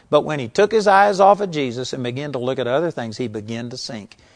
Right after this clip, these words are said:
And Jesus reached out and pulled him up. If you are weary and fainting, if you're saying, "I just can't handle it anymore," it's because you aren't looking at Jesus. You're listening to all of the commentators. You're reading the news.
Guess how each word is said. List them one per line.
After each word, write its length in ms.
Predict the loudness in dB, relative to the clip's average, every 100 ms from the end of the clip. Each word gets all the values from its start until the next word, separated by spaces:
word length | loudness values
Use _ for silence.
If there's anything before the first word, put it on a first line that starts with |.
| _
And 300 | -10 -8 -6
Jesus 480 | -2 -2 -2 -10 -6
reached 380 | -4 -4 -6 -6
out 260 | -4 -4 -8 _ _ -12
and 200 | -10 -8
pulled 280 | -8 -8
him 140 | -8 -8
up. 220 | -8 -10 _ _ _ _ _ _ _ _
If 240 | 0 0 0
you 420 | 0 2 4 2
are 220 | 4 4
weary 540 | 4 0 0 0 -6 -8
and 180 | -10
fainting, 540 | -8 -6 -4 -6 -8 -12
if 180 | -10 0
you're 160 | 0
saying, 300 | 0 -2 -2
"I 120 | -2
just 360 | -2 0 -2 -2
can't 280 | -8 -8 -8
handle 420 | -6 -4 -2 -2
it 100 | -4
anymore," 520 | -6 -8 -2 0 2
it's 140 | 0 -6
because 380 | -6 -4 -4
you 180 | -4 -2
aren't 240 | 0 0 -2
looking 320 | -8 -6 -10
at 120 | -8
Jesus. 440 | -6 -6 -8 -14
You're 200 | 0 2
listening 540 | 4 2 0 -4 -6 -4
to 140 | -2
all 380 | 2 8 8 8
of 80 | 4
the 100 | -2
commentators. 960 | -2 -2 0 -4 -2 0 0 -2 -4 -10 -20 -20 _
You're 200 | 2 4
reading 460 | 4 2 0 -4
the 100 | -6
news. 640 | -6 0 2 2 0 -6